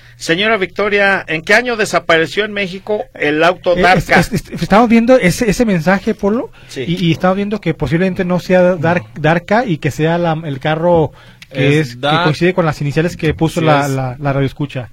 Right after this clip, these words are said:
Speaker 3: Si no es un carro, D A K W.
Speaker 1: ¿Qué
Speaker 3: Ese
Speaker 1: es eso?
Speaker 3: carro, bueno, es un carro que anteriormente era de dos tiempos, manejado por vapor.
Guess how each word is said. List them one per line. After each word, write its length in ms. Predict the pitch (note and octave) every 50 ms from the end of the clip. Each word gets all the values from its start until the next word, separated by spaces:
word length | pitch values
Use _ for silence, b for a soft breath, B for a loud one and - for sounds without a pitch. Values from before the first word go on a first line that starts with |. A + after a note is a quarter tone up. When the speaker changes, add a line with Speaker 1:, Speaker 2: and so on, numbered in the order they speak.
| -
Speaker 3:
Si 180 | - - C3 B2+
no 100 | C3 C3+
es 140 | C#3+ C3+ -
un 100 | D#3+ D#3
carro, 460 | D#3 - E3 D#3+ D#3+ E3 E3 D#3 -
D 220 | - A#2 A#2 B2 C3
A 180 | C#3+ D#3 E3 - -
K 180 | - - D#3 D#3+
W. 560 | C#3+ D#3 C#3 A#2 A2+ A2+ A2+ A#2 A#2+ A2+ G#2 G#2+ - _ b b b b b b b b b b -
Speaker 1:
¿Qué 60 | A#2
Speaker 3:
Ese 80 | A2+ C#3
Speaker 1:
es 80 | C3 -
eso? 20 | C3+
Speaker 3:
carro, 440 | A#2+ D3 D3 - D#3 D#3 D#3 D3+ C3+ C#3 - _ _ -
bueno, 260 | - - A#2+ A#2 A#2
es 80 | A2 -
un 80 | B2+
carro 300 | A#2+ - C3+ B2+ B2+ -
que 260 | - B2 A#2 A2+ A2
anteriormente 720 | G#2+ G#2+ G#2+ G#2+ A2 A2 A#2+ A#2+ B2+ C3 C3 C3 C3 C3+ C3+
era 180 | C3 C3 C3+ B2+
de 140 | A2+ A2 G#2
dos 220 | A2+ C3 B2+ -
tiempos, 500 | - D3+ D3 D3 D#3 D#3+ - G#3 A3+ -
manejado 480 | F3+ C3+ A#2 A2 - - A#2+ B2 B2 B2
por 180 | - - A#2 A2+
vapor. 380 | A#2 A2 - D3+ D3+ D3 C#3